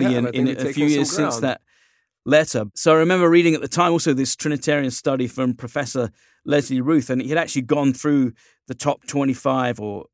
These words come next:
Speaker 2: uh, songs that were being sung in, in the church
Speaker 1: Huh.
Speaker 2: and realizing this very, very little mention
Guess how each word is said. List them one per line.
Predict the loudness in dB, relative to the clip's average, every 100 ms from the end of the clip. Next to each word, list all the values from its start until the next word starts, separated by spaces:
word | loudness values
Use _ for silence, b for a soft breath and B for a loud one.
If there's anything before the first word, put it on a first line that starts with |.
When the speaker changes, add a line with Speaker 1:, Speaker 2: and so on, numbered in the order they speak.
| _ _ _ _ _ -10
Speaker 2:
uh, | -8
songs | -4 0 0 0
that |
were | -6
being | -4 -4
sung | -4 -2 0 0
in, | -4
in | -6 -10
the | -10
church | -8 -4 -4 -4 -12 -18 _
Speaker 1:
Huh. | -20 -20 _
Speaker 2:
and | -6 -4 -4 -6 -8 _ _ -6
realizing | 0 2 0 -2 -4
this | -6 -8
very, | -10 0 2 2
very | -2 -4 -2 0 -2
little | -4 -6 -6 -6 -6 -10 -8
mention | -6 -4 -8 -12 -12 -12